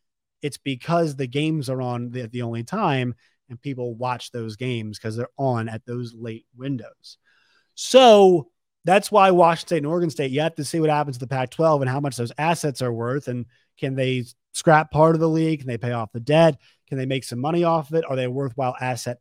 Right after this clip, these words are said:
afterwards? But right now, guys, there's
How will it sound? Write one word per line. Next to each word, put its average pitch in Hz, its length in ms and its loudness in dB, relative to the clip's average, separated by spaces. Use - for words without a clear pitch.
afterwards? 160 680 0
But 131 240 -4
right 202 180 4
now, 208 200 0
guys, 226 640 -2
there's 160 640 0